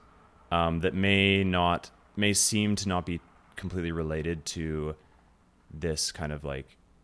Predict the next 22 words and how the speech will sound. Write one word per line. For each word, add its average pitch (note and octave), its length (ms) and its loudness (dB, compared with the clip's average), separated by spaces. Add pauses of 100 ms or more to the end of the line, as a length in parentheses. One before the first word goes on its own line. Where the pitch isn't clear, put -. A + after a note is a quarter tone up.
crypto C#2+ 560 -8
whatever C#2 360 -8
vision. F2+ 440 -8 (680)
Um, D2+ 380 -2
but D#2+ 320 0 (160)
again, F2+ 220 2
it's D#2+ 160 -2
circling G2+ 400 2
around F#2+ 280 4
from F#2 140 -4
a E2+ 40 -4
bunch F2 180 -2
of - 60 -12
different E2 240 -4
angles, D#2+ 380 -4
and D#2 80 -6
eventually D#2 380 -6
I'm D2+ 100 -4
gonna D2+ 220 -6 (280)
try C#2+ 260 -4
to, C#2 360 -10 (2000)
uh, E2+ 220 -8